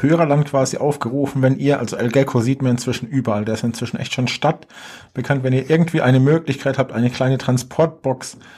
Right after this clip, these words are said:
zu bauen, irgendwas oder so, dann nur raus mit, sag mal, Ideen, wir geben das gerne weiter.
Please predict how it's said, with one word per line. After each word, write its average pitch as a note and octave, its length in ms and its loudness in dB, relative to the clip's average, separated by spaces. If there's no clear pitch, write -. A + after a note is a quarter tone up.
zu - 160 -6
bauen, A#2+ 360 2
irgendwas D3 480 2
oder C3 140 2
so, B2+ 100 -2
dann B2+ 280 0
nur D3 280 2
raus C#3+ 280 2
mit, B2+ 140 2
sag B2+ 160 0
mal, B2 160 0
Ideen, A#2+ 300 0
wir A#2 80 -2
geben B2 280 2
das A2+ 160 -4
gerne A#2 280 2
weiter. G2+ 400 -2